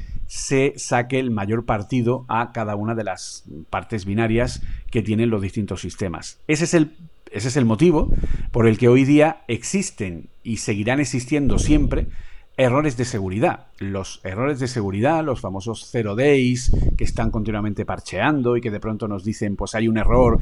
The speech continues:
que permite que alguien eleve permisos y se haga con nuestro dispositivo", etcétera, etcétera, no son más que errores de C que un programador no ha controlado.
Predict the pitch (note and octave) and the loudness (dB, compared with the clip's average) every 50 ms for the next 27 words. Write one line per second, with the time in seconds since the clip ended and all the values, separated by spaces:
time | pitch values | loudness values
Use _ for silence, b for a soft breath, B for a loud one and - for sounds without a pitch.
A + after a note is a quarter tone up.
0 | B B B B F#2+ - A#2 - G#2+ G2+ G2+ A2+ B2 A#2+ A#2+ A2+ - - G#2+ A2 | B B B B 2 0 0 0 0 2 2 0 0 0 -2 -2 -2 -2 -2 0
1 | A2+ A#2 G#2+ G#2+ A2+ A2+ A2 G#2+ G#2+ A2 A2 A#2 - - A2+ F#2+ F#2 G2 A#2+ C#3+ | 0 0 0 0 0 0 0 0 0 0 0 0 -2 -2 -4 -4 -2 0 2 0
2 | C3 - - A#2 A2 G#2 - A#2+ G#2+ - - G#2+ A2 A2 A#2 A2+ - A2 A2 G#2+ | 0 0 -2 -2 -2 -2 -4 -6 -6 -4 -4 -2 -2 -2 -2 -4 -4 -8 -10 -10
3 | A2 G#2+ - - G#2 G#2+ G#2 G2 - - - - - - - - D#3+ F3+ D3 A#2+ | -12 -14 -14 -14 -12 -12 -12 -8 -4 0 2 2 2 4 4 4 6 6 6 4
4 | A2+ G#2+ - A#2+ A2+ C3 B2 A#2+ - D3+ D3+ D3+ D3+ F3+ G3+ b b b b b | 4 2 0 -2 -2 -2 -2 -2 0 -2 -2 -2 -2 -4 -4 b b b b b
5 | b b b b C3+ D#3+ E3 - F3+ E3 E3 E3+ F3 F3 - - - C#3+ C3 - | b b b b 2 2 4 4 2 2 4 4 2 2 0 -4 -2 -2 -2 -2
6 | - - - - - C3+ C3 A#2+ B2+ D3+ F3+ F#3 F#3+ E3 C3+ - B2 A#2 - - | -4 -10 -18 -6 -2 0 2 2 4 2 2 2 2 0 2 2 2 2 2 2
7 | G#3+ G#3+ F#3+ G3+ A3 - - - B2 C3 D3 D3 E3 E3+ E3 E3 D#3+ D#3 D#3 E3 | 0 0 -2 -4 -8 -10 -6 -2 -2 -2 -2 -2 -2 -2 0 0 0 0 0 0
8 | F3 F3 D3 C#3+ D#3 F3 F3+ D3+ - B2 A#2 A2 - G2 G2+ C3+ G3 F#3 E2 - | 0 -2 -2 -2 -2 -2 -2 -2 -4 -6 -6 -6 -6 -6 -6 -4 -4 -6 -8 -12